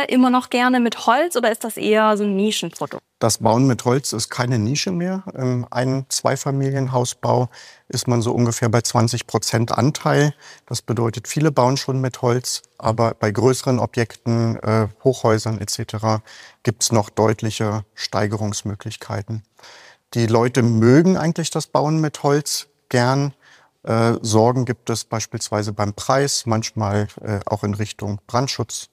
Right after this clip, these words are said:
Speaker 2: oder Schallschutz. Großes Potenzial gibt's allerdings auch beim Thema Innenausbau, äh, der dann nicht mehr so sehr nur in das Holzgebäude reinzählt,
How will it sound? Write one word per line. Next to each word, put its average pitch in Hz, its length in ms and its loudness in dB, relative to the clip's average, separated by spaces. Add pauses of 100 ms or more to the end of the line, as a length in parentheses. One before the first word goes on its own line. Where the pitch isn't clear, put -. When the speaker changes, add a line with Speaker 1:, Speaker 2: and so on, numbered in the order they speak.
Speaker 2:
oder 104 240 -4
Schallschutz. - 640 -8 (540)
Großes 139 360 2
Potenzial 139 560 0
gibt's 123 240 -4
allerdings 117 600 0
auch 107 200 -4
beim 113 280 -2
Thema 107 240 0
Innenausbau, 143 920 0 (560)
äh, 110 240 0
der 110 260 2
dann 110 300 2
nicht 123 280 -2
mehr 117 220 4
so 113 220 0
sehr 110 240 4
nur 113 220 2
in 104 60 0
das 107 200 -2
Holzgebäude 131 640 2
reinzählt, 120 1120 -2